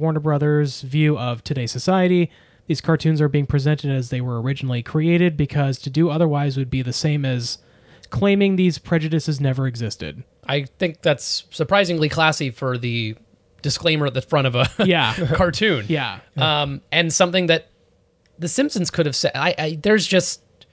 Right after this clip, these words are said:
Speaker 2: so many things. They literally gave, like, a little scene, a little bump at the end when the voice actress for Edna Krabappel
Speaker 1: Yeah.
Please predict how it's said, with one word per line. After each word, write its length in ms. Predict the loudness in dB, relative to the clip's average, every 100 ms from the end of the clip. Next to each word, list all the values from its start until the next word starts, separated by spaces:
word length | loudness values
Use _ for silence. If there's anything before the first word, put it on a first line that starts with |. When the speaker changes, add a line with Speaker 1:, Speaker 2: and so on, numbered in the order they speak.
| _ _ _ _ _ _ _ _ _ _ -10
Speaker 2:
so 240 | -2 0
many 160 | 2 2
things. 240 | 2 2
They 180 | 0 0
literally 340 | 0 2 2
gave, 200 | 0 -2
like, 120 | 0
a 60 | 0
little 300 | 2 2 0
scene, 380 | -2 -4 -2 0
a 60 |
little 200 | 2 0
bump 280 | 2 0 0
at 80 | 0
the 120 | 0
end 140 | 0 0
when 360 | 0 0 -4 -8
the 140 | -6 0
voice 260 | 0 2
actress 360 | 0 -2 -4 -6
for 380 | -2 0 0 -4
Edna 240 | -4 -6
Krabappel 680 | -4 0 2 4 4 2 2
Speaker 1:
Yeah. 220 | 0